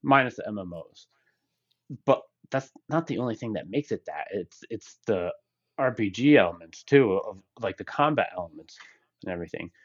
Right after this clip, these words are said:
You don't need a big open world, and I'm okay with, like, the linear aspects of it.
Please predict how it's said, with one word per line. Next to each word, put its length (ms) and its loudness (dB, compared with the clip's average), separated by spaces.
You 80 -12
don't 240 -8
need 300 2
a 80 4
big 240 2
open 320 -2
world, 300 2
and 100 -6
I'm 220 2
okay 300 4
with, 180 0
like, 180 -2
the 80 -8
linear 640 2
aspects 500 2
of 180 0
it. 180 -2